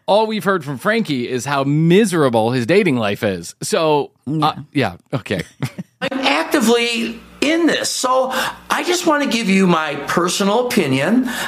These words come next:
Speaker 3: on the do's and don'ts, what you should post and what you shouldn't post on these dating site apps. And if you like this content, do me a favor,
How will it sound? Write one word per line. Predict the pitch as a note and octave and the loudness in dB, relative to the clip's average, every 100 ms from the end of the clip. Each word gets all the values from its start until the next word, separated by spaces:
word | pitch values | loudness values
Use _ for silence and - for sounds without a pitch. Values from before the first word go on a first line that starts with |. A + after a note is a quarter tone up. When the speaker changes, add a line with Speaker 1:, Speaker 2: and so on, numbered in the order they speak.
| - | -4
Speaker 3:
on | A#3 B3+ B3 | -4 -2 -2
the | F3 | -2
do's | A3+ C#4 D#4 E4 - - | -2 0 2 0 -2 -6
and | G#3+ A#3+ B3+ | -6 -2 0
don'ts, | F#3+ C3+ C#3+ F#3 - | 0 2 0 0 -2
what | F3 A3+ | 0 0
you | A#3 | -2
should | G#3 C4+ C#4 | -2 -2 -2
post | B3 A3+ A#3+ A#3 | -2 0 0 0
and | G3+ | 0
what | A3 G#3 | 0 2
you | F#3+ | 2
shouldn't | - C4+ C#4 A3+ | 2 0 0 2
post | D#3+ C3+ F3 - - - - | 2 0 -4 -6 -8 -8 -4
on | G#3+ A#3 | -4 -2
these | A#3 - | 0 0
dating | G3+ G3 F3+ | 0 4 2
site | E3+ C#3 | 2 -4
apps. | B2 A#2+ D#2+ - - - | -2 -2 -2 -6 -8 -4
And | - G3+ | -2 -2
if | G3 | 0
you | C3+ C#3 A3+ C#4 C4 | 2 4 4 2 2
like | D#3 F3+ F3+ F3+ F3 | 2 2 0 -4 -2
this | E3 D#3+ - - | 0 0 -2 -8
content, | - E3 D3+ D3 C3+ G2+ F#2+ | -6 -4 -4 -2 -2 -4 0
do | D#3 | 2
me | E3 | 2
a | |
favor, | D#3+ F3+ E3+ A2+ | 2 0 0 0